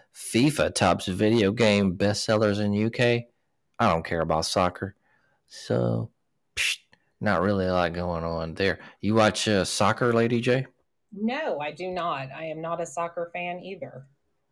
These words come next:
Speaker 1: You don't like to see those guys running around in shorts?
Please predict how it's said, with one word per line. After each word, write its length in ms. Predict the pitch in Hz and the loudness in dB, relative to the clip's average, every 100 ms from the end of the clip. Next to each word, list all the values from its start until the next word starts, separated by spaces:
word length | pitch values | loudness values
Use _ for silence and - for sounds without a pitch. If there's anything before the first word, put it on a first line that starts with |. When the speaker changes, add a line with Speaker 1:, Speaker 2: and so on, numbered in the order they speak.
| _ _ _ _ _ - | _ _ _ _ _ 0
Speaker 1:
You 100 | 117 | 2
don't 160 | 101 | 4
like 140 | 104 107 | 2 0
to 80 | |
see 160 | 90 113 | 0 0
those 240 | 104 95 | 2 2
guys 380 | 98 92 101 95 | 2 2 4 2
running 160 | 104 101 | 2 2
around 460 | 95 95 104 107 | 2 2 2 2
in 760 | 90 85 82 82 80 82 82 80 | 0 -2 -4 -4 -4 -4 -4 -2
shorts? 760 | - - 98 104 - - - | -2 0 2 0 -2 -4 -4